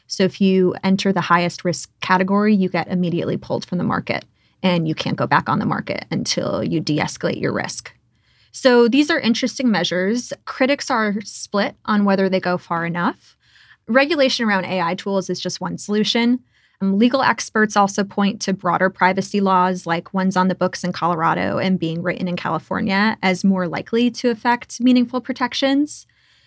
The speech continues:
So there are other tactics too. The optimists I've talked to, like Mona Sloan, that senior researcher around A I ethics,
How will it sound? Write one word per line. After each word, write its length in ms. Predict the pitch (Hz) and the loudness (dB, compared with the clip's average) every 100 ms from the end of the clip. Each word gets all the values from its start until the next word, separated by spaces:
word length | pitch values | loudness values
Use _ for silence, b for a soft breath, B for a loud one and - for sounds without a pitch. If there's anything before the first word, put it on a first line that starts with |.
| _ | _
So 760 | - - 262 247 240 233 226 190 _ _ | -4 0 2 4 6 6 4 -2 _ _
there 100 | 240 | 2
are 60 | - | 2
other 160 | 330 339 | 2 0
tactics 420 | 254 - 214 - | 0 0 -4 -4
too. 480 | - 247 196 - - _ b b b _ | 0 0 0 -2 -8 _ b b b _
The 180 | 208 - | 0 2
optimists 600 | 254 320 - 285 196 - | 2 0 0 0 0 -2
I've 160 | 160 - | -6 -4
talked 300 | 156 - - | -6 -6 -8
to, 460 | - - 135 208 214 | -8 -6 -6 -6 0
like 220 | 202 196 | 0 2
Mona 200 | 202 190 | 0 0
Sloan, 460 | 180 190 185 175 185 | -2 -2 -2 -2 -4
that 200 | 175 - | -4 -6
senior 300 | - 190 180 | -4 -2 -2
researcher 540 | 180 185 165 170 165 | -4 -4 -6 -6 -6
around 260 | 165 165 151 | -6 -6 -6
A 120 | 165 | -8
I 140 | 156 | -6
ethics, 560 | - - - - - - | -8 -6 -8 -8 -8 -8